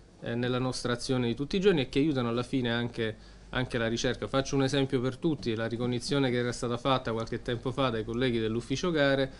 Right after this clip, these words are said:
relativa a degli affidamenti, che peraltro adesso non si possono praticamente più fare l'affidamento diretto, eccetera. Poi tra l'altro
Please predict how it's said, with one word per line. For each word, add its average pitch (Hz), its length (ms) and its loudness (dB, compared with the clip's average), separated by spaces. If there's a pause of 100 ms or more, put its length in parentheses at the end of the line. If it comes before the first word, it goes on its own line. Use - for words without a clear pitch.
(400)
relativa 127 500 2
a 117 40 4
degli 120 220 0
affidamenti, 127 720 2
che 104 60 -2
peraltro 127 320 -2
adesso 127 160 -4
non 117 100 -2
si 117 120 -4
possono 120 420 -4 (380)
praticamente 120 560 -2
più 123 140 -4
fare 135 320 2
l'affidamento 117 600 -2
diretto, 123 420 0
eccetera. 113 420 0
Poi 120 160 -4
tra 117 80 -2
l'altro 123 640 -4